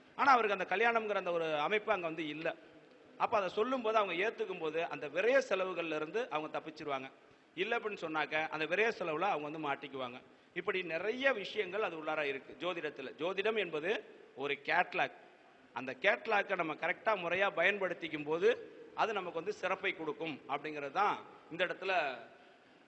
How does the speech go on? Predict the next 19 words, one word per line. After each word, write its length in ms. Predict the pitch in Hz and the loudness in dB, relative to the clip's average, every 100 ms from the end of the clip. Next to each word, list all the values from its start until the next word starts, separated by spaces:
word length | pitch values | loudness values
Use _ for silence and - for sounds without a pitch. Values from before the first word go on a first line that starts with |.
| _ _ _ _ _ _ _ _ _ _ _ _ _ | _ _ _ _ _ _ _ _ _ _ _ _ _
என்னோட 240 | - 170 165 | -8 -4 -4
பதிவை 320 | 165 175 180 | -2 -2 -2
நான் 100 | 165 | -4
வந்து 140 | 160 | -6
பதிவு 360 | 165 151 165 151 | -8 -8 -6 -6
பண்ணிக்கிறேன். 340 | 147 151 175 - - - - - - | -8 -8 -10 -10 -20 -20 -20 -20 -10
மேலும் 240 | 156 175 170 | -4 -4 -4
எனக்கு 240 | 165 160 | -8 -8
வாய்ப்பளித்த 380 | 160 165 156 151 | -8 -8 -12 -12
பிரபஞ்சத்துக்கும் 760 | 151 151 156 147 156 165 220 254 | -12 -10 -10 -12 -12 -12 -12 -6
அகத்தியர் 600 | 127 156 - 170 156 139 | -6 -6 -6 -2 -2 0
அறக்கட்டளை 500 | 139 160 147 151 147 | 0 0 -2 -4 -2
நிறுவனர் 400 | 139 147 147 139 - - - - - - | -2 -4 -4 -8 -16 -20 -20 -20 -20 -8
ஐயா 220 | 151 160 | -2 0
அவர்களுக்கும், 500 | 151 147 143 196 240 - - - - - | 0 -2 -4 -6 -8 -12 -20 -20 -20 -12
அதே 160 | - 175 | -2 0
போல 140 | 180 | 4
ஐயா 520 | 180 175 185 175 156 151 | 4 6 6 6 4 0
ட-, 300 | 156 151 147 | -2 -2 -4